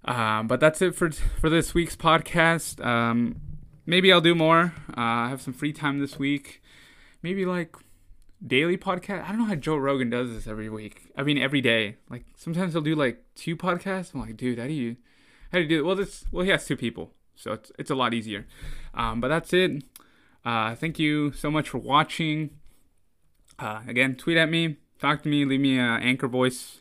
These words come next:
message. And I have to go and try to figure out iMovie 'cause I'm trying to sync this to my phone. So hopefully it works. Um,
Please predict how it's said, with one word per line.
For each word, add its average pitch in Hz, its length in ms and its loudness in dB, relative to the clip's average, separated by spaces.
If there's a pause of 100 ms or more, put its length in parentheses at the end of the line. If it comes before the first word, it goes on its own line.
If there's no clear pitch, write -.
(120)
message. 147 720 -2 (720)
And 113 400 -8
I 110 40 -6
have 120 100 -10
to 131 60 -4
go 135 440 6
and 120 160 -4
try - 180 0
to 127 60 2
figure 135 400 2
out 123 220 4
iMovie 117 720 2 (340)
'cause 110 220 -6
I'm 113 160 -4
trying 131 280 -2
to 117 60 -4
sync 131 580 -2
this 127 360 2
to - 160 -6
my 110 220 -2
phone. 127 840 2 (840)
So 123 160 -6
hopefully 139 300 2
it 120 80 2
works. 113 400 -2 (240)
Um, 101 420 -6